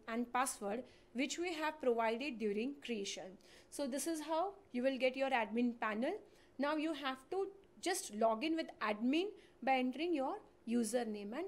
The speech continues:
password. So this is completely related to part one of this video. I have given my I D, password,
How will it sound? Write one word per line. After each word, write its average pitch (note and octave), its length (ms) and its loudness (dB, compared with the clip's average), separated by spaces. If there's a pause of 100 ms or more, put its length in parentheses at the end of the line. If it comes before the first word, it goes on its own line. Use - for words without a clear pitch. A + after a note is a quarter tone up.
password. G3+ 500 -4 (320)
So F#4 320 0 (480)
this D#4+ 260 0
is G4 300 2
completely C#4+ 580 2
related B3+ 500 2
to F#4 100 0 (120)
part A#3 220 0
one D#4+ 140 0
of D#4 140 -2
this C4 160 -4
video. G#3 440 -2 (300)
I B3 120 0
have B3+ 200 -2
given B3+ 280 2
my C4 240 0
I A3 240 -2
D, C4 320 -4
password, A#3+ 460 -4